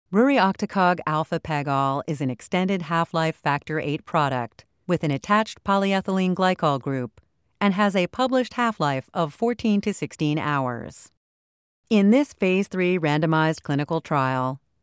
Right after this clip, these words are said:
Klamroth and colleagues evaluated the safety and efficacy of pharmacokinetic guided prophylaxis with Rurioctacog alpha pegol.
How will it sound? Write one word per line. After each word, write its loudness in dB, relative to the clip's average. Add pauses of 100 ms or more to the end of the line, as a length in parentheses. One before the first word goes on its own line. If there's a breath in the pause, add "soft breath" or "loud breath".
(140)
Klamroth 4
and 0
colleagues 0
evaluated 0
the -4
safety -2
and 0
efficacy -4
of -4
pharmacokinetic 2
guided -2
prophylaxis -4 (180)
with -4
Rurioctacog 0
alpha -4
pegol. -4